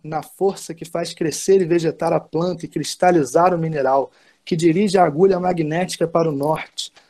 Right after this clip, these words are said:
na comoção que experimenta com o contato de dois metais heterogêneos, encontrá-la-á nas afinidades eletivas dos corpos, que se manifestam sob a forma de atração ou de repulsão, de combinação ou decomposição,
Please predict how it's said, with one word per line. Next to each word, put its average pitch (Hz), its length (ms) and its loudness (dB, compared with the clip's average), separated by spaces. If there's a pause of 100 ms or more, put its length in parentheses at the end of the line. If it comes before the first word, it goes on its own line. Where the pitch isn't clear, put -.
na 151 140 -4
comoção 190 500 0
que - 120 -10
experimenta 185 760 0
com 175 200 -4
o 170 40 -8
contato 160 540 -2
de 143 100 -4
dois 165 220 2
metais 165 440 0
heterogêneos, 147 840 -2 (360)
encontrá-la-á 190 640 4
nas 196 180 0
afinidades 175 840 0
eletivas 175 560 -2
dos 156 180 -10
corpos, - 640 -4 (220)
que 170 100 -8
se 165 120 -8
manifestam 170 640 0
sob - 240 -2
a 139 80 2
forma 170 440 -2
de 156 80 -2
atração 165 520 -2
ou 185 100 2
de 156 100 -4
repulsão, 156 760 -6 (360)
de 147 100 -8
combinação 185 720 0
ou 180 100 0
decomposição, 160 1040 -2